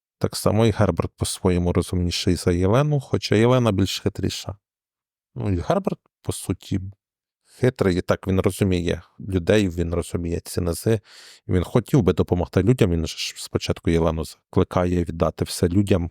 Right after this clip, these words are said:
повернути їм награбоване, але Єлена не може на це піти, вона авторитарна правителька, їй потрібні багатства, так, їй потрібно і кохання людей, але їй подобається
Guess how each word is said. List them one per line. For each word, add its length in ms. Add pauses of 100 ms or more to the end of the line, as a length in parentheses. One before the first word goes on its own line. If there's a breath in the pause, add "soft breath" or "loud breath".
повернути 640 (920 soft breath)
їм 400
награбоване, 640
але 320
Єлена 360
не 80
може 240
на 80
це 180
піти, 300
вона 200
авторитарна 680
правителька, 680 (420 loud breath)
їй 120
потрібні 500
багатства, 500
так, 240
їй 180
потрібно 640
і 100
кохання 400
людей, 320
але 240
їй 220
подобається 760